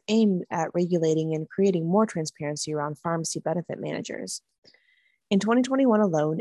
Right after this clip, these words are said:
eighteen states passed or will have legislation become effective involving P B M licensing or registration requirements. Those states include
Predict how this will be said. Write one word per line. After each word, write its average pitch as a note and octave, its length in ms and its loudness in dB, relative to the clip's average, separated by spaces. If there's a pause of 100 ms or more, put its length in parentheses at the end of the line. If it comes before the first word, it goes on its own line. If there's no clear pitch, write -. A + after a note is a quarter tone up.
eighteen A3+ 320 -6
states F3+ 340 -2
passed F#3 560 -6
or E3+ 260 2
will F3 220 2
have D#3+ 340 -2
legislation F3 600 -2
become A#3 340 -2
effective D#3+ 560 -4 (480)
involving E3 560 2
P - 160 -2
B F3 180 0
M D#3 220 0
licensing D#3 800 -4
or D#3+ 180 0
registration D#3 680 -4
requirements. - 680 -6 (400)
Those G3 160 2
states - 320 -2
include D3+ 500 -4